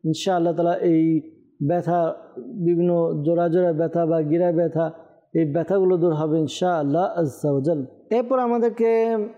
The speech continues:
কমেন্ট করেছেন, লিখেছেন, সারাক্ষণ মাথা ব্যথা করে, রুহানি চিকিৎসা জানতে চেয়েছেন। আল্লাহ তাআলা আপনার সমস্যা দূর করে দেখ। আহ, যাদেরই মাথা ব্যথা করে এই আমলটি করতে পারেন।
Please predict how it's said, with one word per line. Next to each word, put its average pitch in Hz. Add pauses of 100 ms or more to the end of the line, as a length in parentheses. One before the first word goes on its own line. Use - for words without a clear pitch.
(480)
কমেন্ট 202
করেছেন, 208
লিখেছেন, 196
সারাক্ষণ 196
মাথা 175
ব্যথা 214
করে, 190
রুহানি 175
চিকিৎসা 185
জানতে 202
চেয়েছেন। 247 (600)
আল্লাহ 180
তাআলা 190
আপনার 175
সমস্যা 175
দূর 208
করে 214
দেখ। 214 (480)
আহ, 160
যাদেরই 233
মাথা 208
ব্যথা 220
করে 202
এই 190
আমলটি 208
করতে 202
পারেন। 175